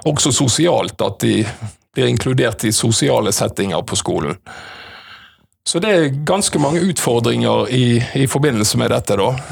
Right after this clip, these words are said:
Men jeg opplever jo at vi etter hvert har god forståelse blant, eh, både blant de ansatte på skolen, men også blant medelever. For medelevene er jo en veldig viktig faktor, at de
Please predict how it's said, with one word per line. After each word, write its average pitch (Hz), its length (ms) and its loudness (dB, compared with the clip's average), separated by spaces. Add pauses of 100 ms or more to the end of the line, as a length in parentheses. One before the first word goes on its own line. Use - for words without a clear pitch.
(200)
Men 151 220 0
jeg 180 80 2
opplever 117 420 2
jo 113 160 2
at 117 220 -2
vi 120 100 2
etter 139 240 0
hvert - 480 -6 (400)
har 127 240 4
god 131 160 4
forståelse 101 800 0
blant, 101 560 0
eh, 78 560 0
både 120 320 2
blant 113 240 0
de 135 80 2
ansatte 117 400 0
på 110 160 0
skolen, 156 340 0
men 180 140 0
også 151 320 0
blant 117 240 -2
medelever. 104 960 0 (880)
For 147 160 0
medelevene 117 640 0
er 156 160 2
jo 113 220 0 (180)
en 123 160 2
veldig 135 300 2
viktig 90 260 -2
faktor, 95 540 -2
at - 180 -4
de 113 240 2